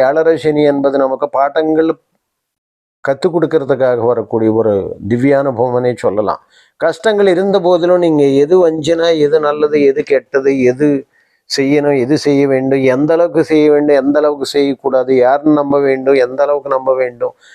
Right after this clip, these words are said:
அண்ணா தம்பிகள், சொந்தம், பந்தங்கள் அனைத்தும்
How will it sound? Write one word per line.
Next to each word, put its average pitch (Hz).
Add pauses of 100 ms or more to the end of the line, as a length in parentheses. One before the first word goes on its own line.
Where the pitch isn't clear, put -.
(120)
அண்ணா 135
தம்பிகள், 131
சொந்தம், 135
பந்தங்கள் 139
அனைத்தும் 151